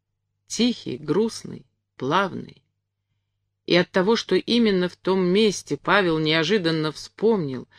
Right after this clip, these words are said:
будто увидел так подробно маму, к нему вернулась старая боль.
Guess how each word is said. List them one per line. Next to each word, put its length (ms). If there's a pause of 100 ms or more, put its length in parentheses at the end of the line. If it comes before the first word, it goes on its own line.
(200)
будто 380
увидел 440
так 240
подробно 580
маму, 540 (400)
к 80
нему 220
вернулась 640
старая 520
боль. 440